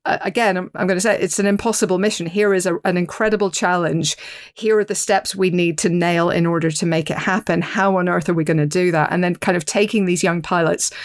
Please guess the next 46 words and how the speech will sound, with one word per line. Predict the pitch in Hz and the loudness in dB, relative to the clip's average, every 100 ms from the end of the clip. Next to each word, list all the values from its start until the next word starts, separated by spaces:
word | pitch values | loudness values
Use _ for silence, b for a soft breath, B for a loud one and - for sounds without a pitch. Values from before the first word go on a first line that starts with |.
| B - | B -12
through | 185 185 180 | -2 2 2
those | 175 170 | 2 0
steps | - 175 - | 0 0 0
and | 170 | -2
trying | - - 190 202 196 185 | -4 -2 0 2 0 -2
to, | 170 170 156 | -2 -2 -2
to | - | -4
conquer | - 190 185 160 175 | -2 0 0 2 0
each | 160 | 0
challenge | - 170 170 160 | 0 0 2 0
in | 165 156 | 0 0
turn | 196 170 151 151 B B B - | 2 2 0 -4 B B B 2
is, | 220 208 - | 2 2 -2
is, | 214 208 | -2 0
is | 220 - 214 | -2 0 0
amazing. | 220 262 277 151 | 2 2 0 0
It's | 170 - | -2 -2
amazing | 196 202 214 220 196 | 2 4 4 2 0
to | 196 | 2
watch. | 190 - | 0 2
And | - 208 | 0 0
again, | 233 214 | 2 0
it | - | 0
just | 208 - | -2 2
gives | 226 208 | 2 2
it | 165 | 0
that, | 180 - - _ _ - | 0 -2 -6 _ _ -4
that | 175 - | -4 -4
clear | 151 - 220 202 | -8 0 2 2
through | 190 208 196 | 0 0 0
line. | 185 156 156 | 0 0 0
You | 175 | 0
know | 185 196 | 2 2
what's | 196 - | 2 0
happening. | - 190 - 165 151 156 151 B B B - | -2 -2 -2 0 2 0 -2 B B B -2
And, | 180 175 165 - 403 | 2 2 0 -4 0
you | 208 | 2
know, | 170 165 | 2 0
then | 196 185 | 0 0
when | 180 175 | 0 0
people | 202 175 | 0 0
go | 165 175 | 0 0
off | 165 | 0
and | 170 | 0
have | 185 160 | 0 0
little | 165 170 | 0 0